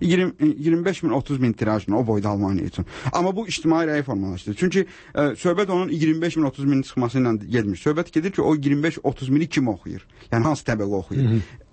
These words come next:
Speaker 1: Ölkəni siyasi idarə edən təbəqə, ölkənin, tutaq ki, quruluşunu müəyyənləşdirən, onu qabağa aparan təbəqə oxuyur. O elə cəmi hardasa iyirmi beş min, otuz min adam eləyir. O oxuyursa artıq bu ictimai rəyin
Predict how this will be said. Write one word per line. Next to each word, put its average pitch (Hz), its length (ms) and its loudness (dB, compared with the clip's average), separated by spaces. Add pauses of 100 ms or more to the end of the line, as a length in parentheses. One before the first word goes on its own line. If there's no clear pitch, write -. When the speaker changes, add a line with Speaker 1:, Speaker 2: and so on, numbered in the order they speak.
(240)
Speaker 1:
Ölkəni 156 420 2
siyasi 143 480 -2
idarə 123 240 0
edən 113 240 2
təbəqə, 101 540 -2 (260)
ölkənin, 147 480 2
tutaq 127 220 -4
ki, 104 200 -2 (340)
quruluşunu 139 500 2
müəyyənləşdirən, 110 640 0
onu 131 180 2
qabağa 117 420 0
aparan 113 360 0
təbəqə 110 320 0
oxuyur. 135 400 2
O 190 160 2
elə 185 200 0
cəmi 190 300 -2 (140)
hardasa 135 380 -2
iyirmi 139 280 0
beş 127 180 0
min, 123 120 2
otuz 117 260 -2
min 110 140 4
adam 104 240 0
eləyir. - 220 0 (240)
O 247 180 4
oxuyursa 254 400 -2
artıq 208 240 -4
bu 220 80 -2
ictimai 180 360 2
rəyin 165 280 2